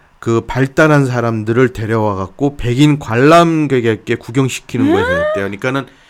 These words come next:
Speaker 1: 그 비정상인 몸이, 그 막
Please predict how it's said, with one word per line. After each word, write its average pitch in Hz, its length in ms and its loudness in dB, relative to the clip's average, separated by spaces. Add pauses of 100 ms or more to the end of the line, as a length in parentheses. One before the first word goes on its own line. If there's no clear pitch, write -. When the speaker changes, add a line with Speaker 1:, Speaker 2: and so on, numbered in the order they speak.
(200)
Speaker 1:
그 107 540 -6 (380)
비정상인 120 800 -6
몸이, 101 300 -8 (420)
그 107 100 -12
막 101 260 -12